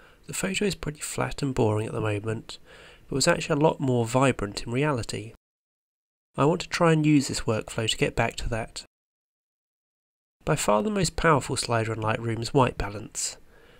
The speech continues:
Mostly, we only use it to make small, inconsequential adjustments to our photos, but it is possible to extract even more powerful effects.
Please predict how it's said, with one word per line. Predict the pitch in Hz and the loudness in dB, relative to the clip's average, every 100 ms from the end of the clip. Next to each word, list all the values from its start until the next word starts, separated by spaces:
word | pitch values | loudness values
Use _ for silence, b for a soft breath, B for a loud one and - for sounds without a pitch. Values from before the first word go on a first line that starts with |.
| b b b b - | b b b b 0
Mostly, | 180 196 - 113 113 - | 2 2 0 -2 -4 -6
we | 131 147 | 0 2
only | 170 160 | 2 0
use | 151 123 | 0 0
it | - | -2
to | - | -4
make | 123 - | -2 0
small, | - 147 147 147 147 - | 2 4 4 4 2 -2
inconsequential | 127 131 170 175 156 - 135 131 123 | -6 -4 -2 0 0 2 2 2 0
adjustments | - 131 - 113 - | 2 0 0 -2 -2
to | - | -2
our | 113 | -4
photos, | - 110 107 113 110 113 - b b b b b b | -2 -2 -2 -2 -2 -4 -10 b b b b b b
but | - | -6
it | 160 | -4
is | - | 0
possible | - 170 - 123 | 2 4 4 0
to | 117 - | 0 -2
extract | - - 127 - - | -2 0 0 0 -4
even | 131 131 123 | -4 -2 2
more | 139 123 | 4 4
powerful | - 113 110 - 120 | 2 -2 -2 -2 -4
effects. | - 120 - - - - | 0 -2 -2 -10 -14 -14